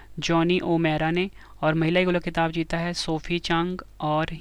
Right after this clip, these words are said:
यानिना विकमेयर ने। अगला क्वेश्चन, आईसीसी प्लेयर of the month का खिताब किसने जीता है? मई दो हज़ार तेईस की बात हो रही है ये। सही आंसर क्या होगा? ऑप्शन डी, हैरी हैक-, हैरी टेक्टर और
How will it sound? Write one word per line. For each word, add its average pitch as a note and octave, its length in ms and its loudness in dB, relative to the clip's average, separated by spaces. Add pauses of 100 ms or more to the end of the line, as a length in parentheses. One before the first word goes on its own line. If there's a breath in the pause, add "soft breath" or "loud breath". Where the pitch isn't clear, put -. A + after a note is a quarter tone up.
यानिना D#3+ 440 2
विकमेयर D3 680 -4
ने। C#3+ 280 -6 (1300 loud breath)
अगला D3+ 220 -4
क्वेश्चन, E3 420 -4 (280 loud breath)
आईसीसी E3+ 440 0
प्लेयर F3+ 300 2
of E3+ 140 0
the F3 180 4
month E3 300 0
का E3+ 100 -2
खिताब E3 380 -2
किसने D#3+ 360 0
जीता D3 280 -6
है? D3 220 -4
मई D#3 200 0
दो D#3+ 160 -4
हज़ार D#3+ 200 -2
तेईस D#3+ 260 -4
की E3+ 140 -4
बात D#3 240 -2
हो D#3 80 -2
रही D#3 120 -2
है D#3 80 -2
ये। F3+ 180 -2 (320 loud breath)
सही F3 280 -2
आंसर E3+ 320 2
क्या E3+ 140 -2
होगा? E3 260 -2
ऑप्शन F3 520 -2
डी, F3 200 -2 (260 loud breath)
हैरी E3 460 0 (340)
हैक-, - 280 -6 (240)
हैरी E3 320 0
टेक्टर F3+ 580 -2 (420 loud breath)
और E3 320 0